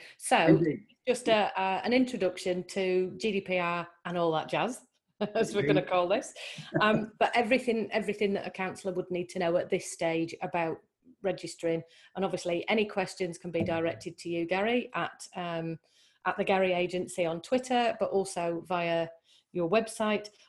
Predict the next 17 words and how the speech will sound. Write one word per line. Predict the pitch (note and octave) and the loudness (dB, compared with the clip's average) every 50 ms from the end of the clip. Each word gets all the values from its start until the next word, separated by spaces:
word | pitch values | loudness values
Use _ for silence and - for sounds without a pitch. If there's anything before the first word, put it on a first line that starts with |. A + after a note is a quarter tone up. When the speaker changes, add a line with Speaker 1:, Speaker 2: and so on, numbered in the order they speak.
| _ _ _ | _ _ _
Speaker 1:
All | - A#3+ B3+ B3 | 4 6 6 6
details | - A#3 A3 A3 G#3+ G#3+ - G#3 G3 F#3+ F#3 - | 6 6 4 4 2 0 -2 -2 -2 0 0 0
are | F#3+ F#3 | 0 0
at | D#3+ - | 0 0
the | - G3 F#3+ | 0 0 0
end | F#3 F#3 E3+ | 0 -2 -4
of | D#3+ D#3+ | -6 -8
this | F3 E3+ | -8 -8
podcast | - - F#3 F3+ - - F3 E3+ - - - | -6 -6 -6 -6 -6 -8 -8 -8 -8 -6 -4
on | E3 E3+ E3 E3 D#3+ - - | -4 -2 -2 -4 -6 -6 -4
YouTube. | F#3 G#3+ G#3+ - - C4+ D4 D#4 - - _ _ _ | -4 -4 -4 -4 -2 0 0 -2 -2 -6 _ _ _
So | - - F#3 F3 E3+ | -6 -4 -2 0 0
we | E3+ E3 F#3 E3+ | -2 -2 -4 -6
have | D#3 F#3 | -4 -6
a | F#3 F#3 | -6 -6
slide | - - G3+ F#3 F#3 F#3 F3+ - | -4 -2 -2 0 0 -2 -2 -2
with, | F#3 F3+ F3 E3 | -2 -2 -2 -2